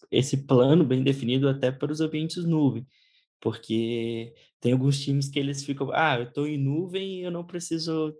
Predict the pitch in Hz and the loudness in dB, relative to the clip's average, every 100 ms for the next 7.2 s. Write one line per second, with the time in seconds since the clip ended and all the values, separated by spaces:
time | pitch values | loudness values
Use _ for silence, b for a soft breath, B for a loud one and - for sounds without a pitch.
0 | _ 147 151 151 147 147 b b b - | _ -2 0 -2 -6 -10 b b b 0
1 | 131 135 135 139 - 139 135 143 123 - | 4 6 6 2 2 2 4 2 2 0
2 | 160 147 110 - _ - 123 123 156 190 | -6 -6 -8 -14 _ 2 2 4 2 0
3 | 185 170 156 160 - 135 143 123 117 - | -4 -8 -6 -6 -2 0 0 -2 -4 0
4 | 123 123 123 131 131 131 131 120 - 117 | 0 0 -2 -2 0 -2 -2 -6 -6 -2
5 | 131 127 - 107 120 117 - 139 120 131 | 0 -2 -4 -6 -6 -6 -10 -2 0 0
6 | B B 117 131 127 120 117 117 120 117 | B B -4 0 2 2 2 0 0 -2
7 | 113 | -4